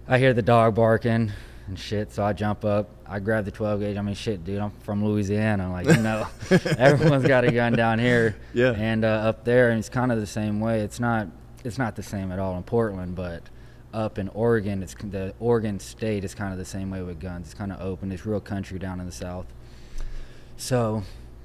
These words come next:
Speaker 1: I jump up, I hear it. I grab the shotgun.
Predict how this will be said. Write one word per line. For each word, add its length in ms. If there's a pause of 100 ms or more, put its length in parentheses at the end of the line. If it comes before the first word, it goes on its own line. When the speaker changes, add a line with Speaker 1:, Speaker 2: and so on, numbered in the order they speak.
(120)
Speaker 1:
I 60
jump 320
up, 200
I 60
hear 300
it. 80 (960)
I 80
grab 260
the 80
shotgun. 640